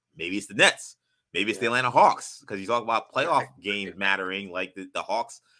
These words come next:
Speaker 1: the, the only major Knicks series that Knicks have had in the last decade really was against the Atlanta Hawks. So it, it, it's, it's funny how that works. I do think the Celtics rank pretty high, 'cause I think even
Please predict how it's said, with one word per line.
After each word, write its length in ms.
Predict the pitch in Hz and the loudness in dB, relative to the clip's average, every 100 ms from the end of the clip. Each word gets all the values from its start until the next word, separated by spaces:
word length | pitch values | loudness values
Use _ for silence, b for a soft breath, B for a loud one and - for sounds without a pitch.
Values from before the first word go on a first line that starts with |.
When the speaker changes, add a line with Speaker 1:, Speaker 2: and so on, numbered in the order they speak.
| _ _ | _ _
Speaker 1:
the, 160 | 104 104 | -14 -4
the 120 | 110 | 0
only 280 | 113 123 113 | 0 -2 -2
major 360 | 110 123 117 113 | 2 2 0 -6
Knicks 260 | 107 - | -10 -12
series 320 | 120 117 113 104 | -8 -6 -6 -8
that 120 | 101 - | -10 -10
Knicks 180 | 110 104 | -12 -4
have 100 | 95 | 2
had 220 | 175 135 | 4 2
in 60 | |
the 60 | 101 | -2
last 360 | 92 90 90 - _ | 0 0 -2 -10 _
decade 380 | 104 98 92 82 | -4 -4 -6 -10
really 260 | 87 87 85 | -10 -10 -12
was 120 | 78 | -14
against 260 | 80 82 | -14 -12
the 80 | 85 | -12
Atlanta 260 | 78 78 73 | -12 -12 -12
Hawks. 340 | 73 65 - | -12 -12 -12
So 180 | 85 76 b b b b 120 | -14 -14 b b b b 0
it, 160 | 123 | 2
it, 280 | 113 135 123 | 4 4 4
it's, 180 | 135 131 | 2 0
it's 160 | 127 - | -8 0
funny 260 | 151 151 | 2 4
how 120 | 139 | 4
that 180 | 135 127 | 4 2
works. 240 | 107 123 123 | 0 -2 -2
I 80 | 117 | -4
do 140 | 156 | -4
think 140 | 151 | -6
the 60 | 127 | -6
Celtics 380 | - 117 120 104 | -2 -2 -4 -8
rank 200 | 113 107 | -8 -8
pretty 220 | 120 107 | -10 -4
high, 220 | 104 104 | 0 0
'cause 80 | 98 | 0
I 40 | 107 | -6
think 220 | 139 123 | -8 -10
even 380 | 117 110 110 101 | -8 -6 -8 -10